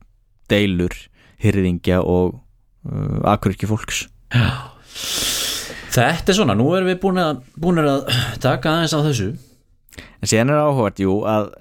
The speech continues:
Speaker 1: í dag er náttúrulega Djengis Khan er náttúrulega mikil hetja í Mongólíu í dag og til dæmis stærsta stytta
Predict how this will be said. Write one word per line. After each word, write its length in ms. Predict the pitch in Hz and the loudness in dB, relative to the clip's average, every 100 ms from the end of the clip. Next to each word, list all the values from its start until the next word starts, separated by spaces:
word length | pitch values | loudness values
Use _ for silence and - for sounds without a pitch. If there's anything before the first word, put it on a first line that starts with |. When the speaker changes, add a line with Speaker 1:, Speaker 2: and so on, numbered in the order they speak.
| 65 | -6
Speaker 1:
í 80 | 113 101 | -2 0
dag 280 | 120 151 101 | 2 2 2
er 20 | |
náttúrulega 400 | 87 80 95 90 | 0 -2 0 0
Djengis 360 | 104 104 85 - | 2 0 -2 -2
Khan 240 | 139 123 | 0 0
er 60 | 85 | 0
náttúrulega 240 | 78 87 85 | 0 0 0
mikil 160 | 87 | 0
hetja 280 | 117 - 95 | 0 0 2
í 100 | 98 | 2
Mongólíu 480 | 95 113 98 87 82 | 2 2 0 2 2
í 40 | 80 | 0
dag 260 | 147 113 - | 0 -2 -8
og 80 | - | -8
til 140 | 92 | 0
dæmis 160 | 90 - | 0 0
stærsta 400 | - 113 - - | 0 0 -2 -2
stytta 600 | 90 - 113 - - 87 | -2 0 -2 -2 0 2